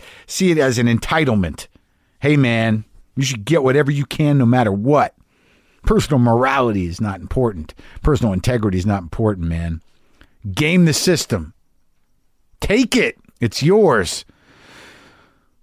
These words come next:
But, uh, there is something great about having a car you don't give a shit about. That is a freeing thing. I don't give a fuck.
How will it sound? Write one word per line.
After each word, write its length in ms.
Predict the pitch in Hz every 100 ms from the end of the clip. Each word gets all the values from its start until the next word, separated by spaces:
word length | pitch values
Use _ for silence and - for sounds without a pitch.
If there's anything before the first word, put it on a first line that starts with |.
| _ _ -
But, 280 | 165 156 185
uh, 480 | 156 147 139 135 135 - _ _ _ _ _ _
there 180 | - 196
is 80 | 226
something 320 | 233 185 160
great 260 | 139 165 139
about 180 | 120 120
having 220 | 123 113
a 60 |
car 320 | 104 - 147 135
you 80 |
don't 180 | 117 117
give 160 | 120 110
a 60 |
shit 240 | 101 143 113
about. 360 | 80 85 76 - _ _ - _
That 380 | 107 147 165 156
is 140 | 127
a 80 | 110
freeing 800 | - - 127 143 139 135 135 123 _ _ _
thing. 400 | - 127 101 87 -
I 140 | 185
don't 120 | 196
give 220 | 170 185
a 60 | 160
fuck. 420 | - 196 170 -